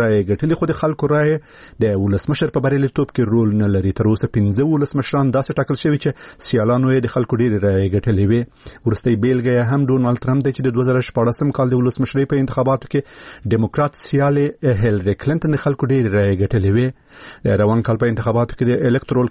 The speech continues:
کالج رایو ته ډېره پاملرنه ځکه اوښتې چې اوسني ولسمشر ډونالډ ټرمپ د انتخاباتو د نتیجې له منلو ډډه کړې او د درغلۍ په اړه یې بې بنسټه ادعاو ته دوام ورکړی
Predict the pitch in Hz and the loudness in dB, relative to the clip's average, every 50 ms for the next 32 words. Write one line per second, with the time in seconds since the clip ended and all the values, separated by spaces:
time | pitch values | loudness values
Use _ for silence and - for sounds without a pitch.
0 | - - 117 117 131 131 110 107 101 123 123 127 131 - 131 104 117 135 135 135 | 0 -2 0 0 0 0 0 0 0 2 2 0 0 -2 -2 -2 0 0 0 -2
1 | - 131 117 120 120 117 127 143 123 107 95 117 143 - 147 135 139 147 143 - | -2 -2 0 0 0 2 2 0 0 0 0 -2 -2 0 0 0 0 0 0 -2
2 | - 135 - - - - - - - - - 113 117 131 - - 135 156 170 165 | -4 -2 -2 -4 -6 -6 -10 -20 -20 -4 0 0 2 2 2 0 0 2 2 2
3 | 160 151 143 - - 147 123 160 139 127 123 147 147 147 143 139 131 - 135 139 | 2 2 0 0 -2 -2 -2 -2 -2 0 0 0 0 2 0 0 0 0 0 0
4 | 139 143 131 135 131 131 - - - 123 135 139 135 156 135 139 135 131 117 120 | 0 0 0 0 0 0 -2 -2 -2 0 0 0 -2 -2 0 0 0 0 0 0
5 | 101 104 131 135 131 127 120 120 127 131 127 127 113 104 131 139 147 - - 147 | 0 0 0 0 2 2 2 2 2 0 0 0 0 0 0 0 0 -2 -2 -2
6 | 135 135 131 135 139 131 131 117 113 104 92 107 110 127 160 165 - 135 131 139 | 0 0 2 2 2 0 0 0 0 0 0 0 0 0 0 0 0 0 0 2
7 | 135 131 135 135 123 113 101 101 90 101 98 98 - 151 - 151 151 143 131 120 | 2 2 2 2 2 0 0 0 0 0 0 0 -2 -2 -2 0 0 0 0 2
8 | 127 127 127 127 - - 123 104 104 101 101 98 95 95 95 92 90 - - 104 | 2 2 2 0 0 -2 -2 0 0 2 2 0 0 0 0 0 -2 0 0 2
9 | 95 92 | 2 2